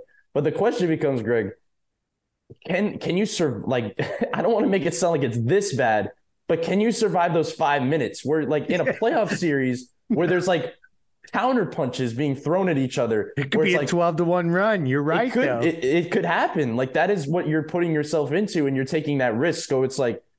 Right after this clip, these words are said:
Speaker 1: you have to kind of pick and choose, but it's like, I don't think it's, it's as, like, I know I keep talking about leaning defense constantly, but it's like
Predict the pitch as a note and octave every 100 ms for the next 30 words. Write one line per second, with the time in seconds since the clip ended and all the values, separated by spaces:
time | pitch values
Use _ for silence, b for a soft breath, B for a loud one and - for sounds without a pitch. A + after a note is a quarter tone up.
0 | _ - D3 G#3 A3 A3 G#3+ E3 F#3+ F3+
1 | C#3+ - F3+ D3+ C3+ C3+ D3 C#3 - -
2 | _ C#3 G3 G3 G3+ D#3 C3+ D3 C#3+ -
3 | - - - B2 B2+ - C3+ G#2+ A#2 B2
4 | D3 D#3 C#3 - D3 - C3 A#2+ A2+ B2
5 | A#2 G#2+ A#2+ A#2+ G#2+ - A2+ B2 E3+ F3
6 | B2+ G#2+ B2 A2